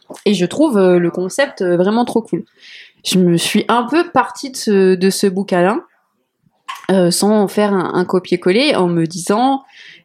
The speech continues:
il va falloir aussi apporter, euh, une sorte de notice, en fait, une sorte de, de fiche pour chacun de ces persos. Et, euh, la première chose que je me suis dite, c'est que je ne veux, voulais pas du tout, du tout,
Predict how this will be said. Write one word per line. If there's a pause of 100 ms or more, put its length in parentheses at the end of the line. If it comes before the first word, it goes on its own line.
(100)
il
va
falloir
aussi
apporter,
euh,
une
sorte
de
notice,
en
fait,
une
sorte
de,
de
fiche
pour
chacun
de
ces
persos. (880)
Et,
euh,
la
première
chose
que
je
me
suis
dite,
c'est
que
je
ne
veux,
voulais
pas
du
tout,
du
tout,